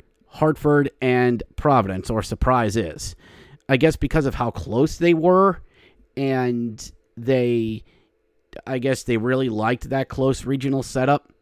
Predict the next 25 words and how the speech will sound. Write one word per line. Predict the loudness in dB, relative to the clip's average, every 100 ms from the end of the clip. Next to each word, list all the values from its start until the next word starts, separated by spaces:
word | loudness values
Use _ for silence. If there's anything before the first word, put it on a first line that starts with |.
| _ _ -6
I | -2 -2
don't | -2
know. | -8 -12 -16 _
I'm | -6 -4
just | -4 -6
guessing. | -10 -12 -14 -16 -18 _ -20 _ _ _ _ _ _ _ _ _ -20
So | 0 2 4 2 -2 _ _ _
the | -4
teams | 0 2 2
that | 2
are |
staying | 2 4 6 4
seventy-six, | 2 0 0 -2 -2 0 0 -2 -6
as | -2 -2
a |
friend | -2 0 0
of | 0
mine | 0 -2
pointed | -2 -2 0
out, | 2 2 -2 _ _ _ _
are | 0 0
teams | -2 2 6 6 4 -2 _ -12
with | -8
higher | -2 4 6 6
attendance | 4 2 4 2 0 -6